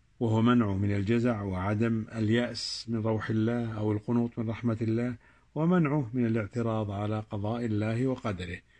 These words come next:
فالصبر هو الرضا بالله مدبرا للعبد في جميع أموره، فلا وربك لا يؤمنون حتى يحكموك فيما شجر بينهم، ثم لا يجدوا في أنفسهم حرجا مما قضيت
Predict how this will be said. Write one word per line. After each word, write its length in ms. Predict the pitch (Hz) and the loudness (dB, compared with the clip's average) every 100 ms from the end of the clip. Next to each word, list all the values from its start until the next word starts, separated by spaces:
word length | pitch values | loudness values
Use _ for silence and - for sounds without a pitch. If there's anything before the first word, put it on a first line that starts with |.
| _ _ _ - | _ _ _ -8
فالصبر 440 | 117 - 131 135 | -6 -2 0 0
هو 340 | 143 131 120 113 | 0 2 4 4
الرضا 380 | 107 113 107 98 | 2 2 0 0
بالله 760 | 101 101 113 117 117 127 131 - _ _ 120 | 0 2 2 2 2 0 -2 -8 _ _ -2
مدبرا 580 | 110 110 107 117 117 | 0 2 2 2 2
للعبد 540 | 117 104 101 113 120 123 | 2 0 0 0 -2 -2
في 160 | 104 | 0
جميع 360 | 104 104 104 123 120 | 0 2 2 2 2
أموره، 520 | 107 107 101 92 90 - _ _ _ _ | 0 0 0 -2 -6 -10 _ _ _ _
فلا 320 | - 151 175 170 | -2 2 4 4
وربك 600 | 135 131 110 110 104 113 | 4 2 2 0 0 -2
لا 300 | 95 98 123 | -2 0 2
يؤمنون 640 | 156 131 120 113 131 151 - _ _ | 2 2 2 2 2 0 -4 _ _
حتى 340 | - 170 165 | -4 -2 0
يحكموك 680 | 127 - 135 - 120 120 117 | -2 -2 -6 0 0 0 0
فيما 300 | 107 110 104 | -2 0 0
شجر 380 | 92 98 101 95 | -2 -4 -2 -2
بينهم، 420 | 95 92 87 87 - _ _ _ _ | -4 -4 -4 -6 -10 _ _ _ _
ثم 220 | - 123 131 | 2 4 4
لا 200 | 123 117 | 4 2
يجدوا 300 | 113 107 101 | 2 0 0
في 160 | 110 | 0
أنفسهم 580 | 107 101 113 113 107 95 | 0 0 -2 0 0 -2
حرجا 480 | - 123 156 143 143 | -2 -2 0 0 0
مما 320 | 135 131 123 | 2 2 2
قضيت 640 | 117 123 120 120 113 - | 0 0 2 4 2 -2